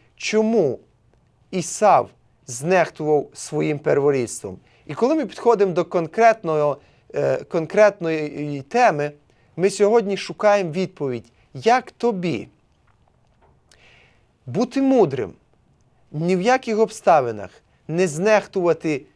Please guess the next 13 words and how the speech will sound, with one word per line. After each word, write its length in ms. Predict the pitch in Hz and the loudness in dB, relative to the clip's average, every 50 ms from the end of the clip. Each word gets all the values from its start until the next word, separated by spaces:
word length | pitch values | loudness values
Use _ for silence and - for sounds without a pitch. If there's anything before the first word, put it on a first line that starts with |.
| _ _ _ _ - | _ _ _ _ -4
тим, 400 | - 233 269 294 262 196 151 156 | 0 2 2 4 2 2 0 -4
що 240 | - - - 202 | -6 0 2 4
вклав 360 | 180 170 170 185 175 165 151 143 | 4 4 2 2 4 4 4 4
у 40 | |
тебе 280 | 139 - 165 147 139 139 | 2 0 0 0 0 -2
Бог, 400 | 131 120 131 120 104 98 - _ _ _ _ _ _ | -2 0 0 0 0 -2 -6 _ _ _ _ _ _
тим, 240 | - 240 247 240 220 | 0 2 2 2 2
що 240 | - - - 202 175 | 0 -4 -2 -2 -2
дав 320 | 151 139 240 269 269 226 | 0 4 4 4 4 4
тобі 220 | - 202 165 156 156 | 2 0 -2 -2 -2
Бог, 380 | 135 127 131 113 101 - - _ _ _ _ - | -2 0 0 0 -2 -4 -10 _ _ _ _ -12
більше 420 | 139 120 196 226 190 - - 151 | -6 -2 0 0 0 0 -2 -2
того, 360 | 135 - 147 127 117 110 95 | 0 0 0 0 0 -2 -6